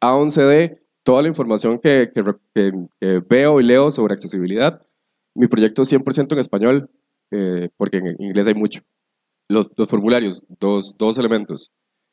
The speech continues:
El manejo del foco, o sea, que siempre sea muy claro en qué campo me encuentro yo, ¿verdad? Em, como les dije en la presentación, diséñenlo, brandéenlo, no, no lo, no lo quiten.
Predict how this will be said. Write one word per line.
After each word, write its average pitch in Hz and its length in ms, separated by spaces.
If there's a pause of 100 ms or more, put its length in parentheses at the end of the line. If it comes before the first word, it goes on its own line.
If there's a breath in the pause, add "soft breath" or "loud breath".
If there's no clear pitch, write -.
(140)
El 107 80
manejo 101 260
del 131 100
foco, 165 360
o - 480
sea, 104 100
que - 120
siempre 127 340
sea 135 160
muy 143 220
claro 147 460
en 104 180
qué 120 220
campo 131 340
me 113 100
encuentro 107 460
yo, 104 300 (180)
¿verdad? 95 300 (500)
Em, 92 360
como 101 180
les 95 100
dije 110 120
en 139 40
la 143 80
presentación, 131 640 (800)
diséñenlo, 131 560
brandéenlo, 101 680
no, 95 180
no 104 160
lo, 120 160
no 113 120
lo 127 140
quiten. 95 460